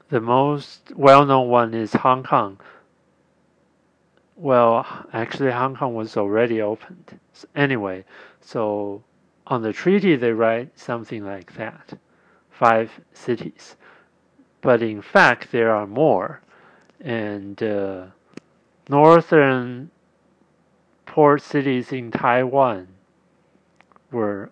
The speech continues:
also <coughs> of that, being opened to the British and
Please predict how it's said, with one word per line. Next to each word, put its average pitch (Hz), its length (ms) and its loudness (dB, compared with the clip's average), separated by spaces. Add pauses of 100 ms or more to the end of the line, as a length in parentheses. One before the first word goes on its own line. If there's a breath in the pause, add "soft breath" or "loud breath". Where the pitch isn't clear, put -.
also 123 720 0 (880)
<coughs> - 680 -2
of 117 240 -4
that, 110 380 -2 (2750)
being 123 240 -4
opened 117 680 -2
to 101 520 -8 (360 soft breath)
the 123 120 -4
British 123 600 0
and 107 400 -6